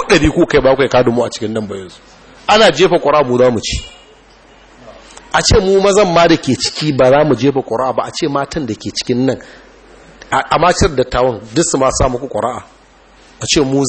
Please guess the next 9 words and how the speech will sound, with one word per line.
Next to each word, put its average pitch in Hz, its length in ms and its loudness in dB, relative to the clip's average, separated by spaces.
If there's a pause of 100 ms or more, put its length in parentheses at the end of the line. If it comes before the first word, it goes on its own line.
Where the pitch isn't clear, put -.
(120)
zalla 143 440 2
kaɗai, 135 420 -4
yanzu 131 200 -8
kaga 151 340 0 (340)
adadin 156 340 0
masu 127 220 0
shigowa 139 320 2
makararrun 120 560 -2
nan 113 120 -2